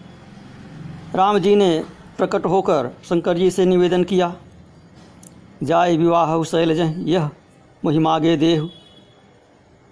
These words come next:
तो उस पार्वती को शोक मोह संदेह भ्रम कैसे हो सकता है? "क्रोध मनोज लोभ मद माया छूटे सकल राम की दाया।"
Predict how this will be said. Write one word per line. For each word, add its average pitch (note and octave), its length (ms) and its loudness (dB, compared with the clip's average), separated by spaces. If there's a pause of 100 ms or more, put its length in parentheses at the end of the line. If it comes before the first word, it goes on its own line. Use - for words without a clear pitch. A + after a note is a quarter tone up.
(580)
तो A#3 120 4
उस - 260 -4
पार्वती F#3+ 840 0 (140)
को F3+ 180 0
शोक F3+ 340 -2
मोह E3 260 0
संदेह E3 460 0
भ्रम C#3 320 -2 (400)
कैसे F3+ 240 -4
हो C3 140 -2
सकता A2 360 -6
है? A2+ 180 -8 (1300)
"क्रोध D#3 280 -2
मनोज C#3+ 440 0
लोभ C3 300 0
मद C3+ 160 0
माया C3+ 420 0
छूटे C3+ 400 -4
सकल C3 280 -4
राम A#2+ 260 -2
की A#2+ 200 -4
दाया।" A#2+ 320 -4